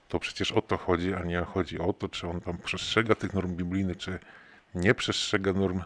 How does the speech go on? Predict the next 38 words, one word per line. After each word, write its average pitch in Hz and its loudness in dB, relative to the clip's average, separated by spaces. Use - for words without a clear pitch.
mi-, 98 2
biblijnych, 95 2
to - -4
jest 82 -4
najmniej 90 2
ważne. 98 6
Ważne, 90 0
czy 98 0
jest, 90 2
e, 95 -2
świadkiem. 107 4
No 95 0
i 101 4
oni 95 2
tutaj 92 -6
oczywiście 85 -6
mówią, 92 2
że 82 -2
tu - -14
są 87 -8
ci 90 -10
ludzie 95 2
nierozsądni 92 4
i 85 -4
tak 90 -6
dalej. 90 2
Tam 90 -4
jeszcze 90 -2
już - -4
tutaj 95 0
słyszałem, 98 6
niektórzy 90 0
oczywiście 85 -6
mówią 92 2
o 90 -2
tym, 85 -8
że 87 -4
to 90 -2